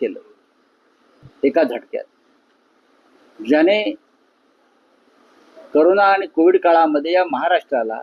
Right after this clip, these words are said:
जीवदान दिलं, करेक्ट? त्यांना हतबल मुख्यमंत्री म्हणणं म्हणजे स्वतः किती लाचार, लोचट आहोत हे दाखवतं. तुम्हाला मंत्रिमंडळात का घेतलं,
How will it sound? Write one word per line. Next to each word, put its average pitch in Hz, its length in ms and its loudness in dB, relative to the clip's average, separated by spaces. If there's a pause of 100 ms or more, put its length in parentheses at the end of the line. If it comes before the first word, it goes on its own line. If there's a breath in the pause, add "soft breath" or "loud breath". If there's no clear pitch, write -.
जीवदान 170 480 2
दिलं, 110 240 -8 (1500)
करेक्ट? - 440 -2 (1120)
त्यांना 359 200 2
हतबल 277 380 0
मुख्यमंत्री 160 500 0
म्हणणं 135 320 2 (1700)
म्हणजे 311 220 6
स्वतः - 380 0
किती 170 600 -2
लाचार, 147 440 2
लोचट 135 460 2
आहोत 110 220 -4 (240)
हे 156 80 -2
दाखवतं. 120 240 -6 (920)
तुम्हाला 214 280 4
मंत्रिमंडळात 208 540 0
का 196 260 0
घेतलं, 127 480 -2